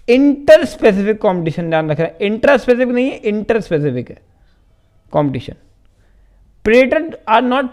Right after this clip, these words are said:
prudent, false। Some frogs are cryptically colored, cryptically colored होते हैं क्या? जरूर, true।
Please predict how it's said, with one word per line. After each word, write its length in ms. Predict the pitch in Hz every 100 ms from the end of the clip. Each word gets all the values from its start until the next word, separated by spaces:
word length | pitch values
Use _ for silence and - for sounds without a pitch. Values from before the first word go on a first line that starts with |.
| -
prudent, 340 | 220 202 214 131 - _
false। 260 | 156 147 - - - - - - - - -
Some 200 | 262 285
frogs 300 | 262 269 269
are 100 | 302 302
cryptically 560 | 240 233 302 302 302
colored, 300 | 254 202 135 117 - _ _ _
cryptically 360 | 170 175 247 269
colored 240 | 269 262
होते 200 | 247 233
हैं 80 | 240
क्या? 80 | 320 - _ 117
जरूर, 480 | 131 123 202 262 - _ _ 185
true। 160 | 170